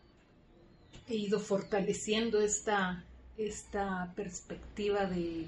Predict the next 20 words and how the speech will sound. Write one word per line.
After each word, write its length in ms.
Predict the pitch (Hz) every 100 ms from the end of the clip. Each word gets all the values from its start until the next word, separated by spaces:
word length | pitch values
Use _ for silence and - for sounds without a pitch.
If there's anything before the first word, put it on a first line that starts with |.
| 165
lucha, 600 | 202 277 - 247 220 196
este 320 | 175 - -
compromiso 840 | 180 180 175 175 175 240 285 208 170
de 120 | 165
lucha 520 | 175 226 - 196 190 - - - - -
desde 680 | 170 185 175 - 196 185 180
el 400 | 175 170 170 180 190
feminismo 960 | - 196 180 180 202 254 254 269 311 320 - - - - - - - - - -
y, 580 | 208 202 202 202 208 208 -
eh, 380 | 202 180 170 165 165 - - -
actualmente, 1080 | 185 180 - 196 190 185 190 190 - 208 202
pues, 440 | 180 170 - - 190
desde 600 | 214 175 - 180 180 175
el, 220 | 175 185 - - - - - -
el 100 | 190
feminismo 800 | - 190 180 180 202 208 226 226
y 180 | 220 196
en 260 | 202 214 202
la 160 | 196
construcción 880 | 196 175 - 185 180 - 202 202 208